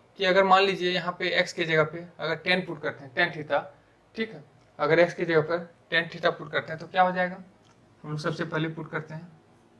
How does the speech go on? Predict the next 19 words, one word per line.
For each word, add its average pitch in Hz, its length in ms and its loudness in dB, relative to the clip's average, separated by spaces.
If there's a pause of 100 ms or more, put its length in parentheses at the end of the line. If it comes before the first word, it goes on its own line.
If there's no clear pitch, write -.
(240)
put - 200 -8 (1900)
x 160 260 -2
is 151 100 -6
equal 139 200 -4
to 156 160 -12 (1600)
tan 156 180 -8
theta, - 260 -20 (580)
put 190 300 -2
x - 120 -10
is 156 120 -6
equal 151 180 2
to 190 100 -8 (100)
tan 180 180 2
theta, 143 200 -12 (500)
तो 170 60 -8
क्या 202 180 6
हो 202 100 4
जाएगा? 202 300 0 (720)
Y 151 200 8